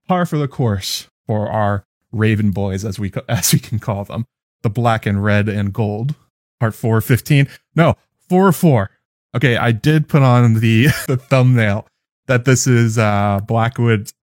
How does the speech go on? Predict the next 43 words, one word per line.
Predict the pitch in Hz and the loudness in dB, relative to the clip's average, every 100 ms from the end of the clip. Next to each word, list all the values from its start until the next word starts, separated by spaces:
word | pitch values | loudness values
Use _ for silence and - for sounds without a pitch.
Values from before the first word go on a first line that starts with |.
| - | -4
Infinity | 117 101 - 110 98 101 | -2 0 0 0 0 0
streams. | - - 101 101 | -2 -4 -4 0
We're | 127 | 0
just | 123 | 2
gonna | 127 | 0
talk | 131 117 | 0 -2
about | 110 107 104 | -2 -2 0
them | 110 | -2
forever. | 95 104 95 104 120 _ | -2 -2 -2 -4 -8 _
Yeah, | - 104 | -2 0
this | 117 117 | 0 -2
is | 113 | -2
what | 110 | -2
we're | 113 | 0
gonna | 110 113 | 0 0
do | 107 107 - - | 0 -2 -6 -12
<laughs> | _ - | _ -4
until | 120 135 | 2 2
George | 113 117 104 | 2 0 0
writes | 110 - | -2 -2
more | 107 101 | -2 -2
about | 104 98 104 | -2 -2 -2
them, | 98 | -4
which | 113 110 | -4 -2
I'm | 104 | -2
sure | - 117 | 0 0
he | 110 | 2
would | 104 101 | 2 0
in | 101 | 0
The | 101 | -2
Village | 185 165 104 | -2 -4 -6
Hero | 104 98 95 | -4 -2 -2
and | 95 98 _ _ _ - | -2 -4 _ _ _ -4
all | 160 175 | 0 2
the | 151 | 2
other | 135 120 | 2 0
fun | - - 120 123 | -2 -6 -2 0
stuff | 127 - 113 113 - | 0 -2 -2 -4 -4
coming | 117 110 104 | -4 -2 -2
our | 104 98 | -2 -2
way | 107 101 95 | -2 -2 -4
from | - 101 101 | -6 -6 -6
George | 101 107 104 104 98 113 | -6 -6 -4 -4 -6 -12